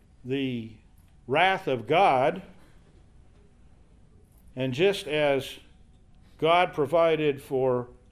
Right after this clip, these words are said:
Abraham a substitution for Isaac, the ram whose head was caught in the thicket,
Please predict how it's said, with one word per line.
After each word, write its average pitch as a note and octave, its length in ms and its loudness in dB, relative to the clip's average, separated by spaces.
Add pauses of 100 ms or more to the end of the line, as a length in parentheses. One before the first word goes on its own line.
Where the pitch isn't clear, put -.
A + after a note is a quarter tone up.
(140)
Abraham D3 1040 -2 (300)
a B2+ 140 -4
substitution F3+ 1000 0
for C3+ 220 -4
Isaac, C#3 680 -2
the A#2 120 -8
ram E3+ 580 -4 (300)
whose B2+ 200 -6
head E3+ 240 4
was C3 180 -4
caught D#3 300 0
in C3+ 100 -4
the A#2 100 -6
thicket, C#3 580 -2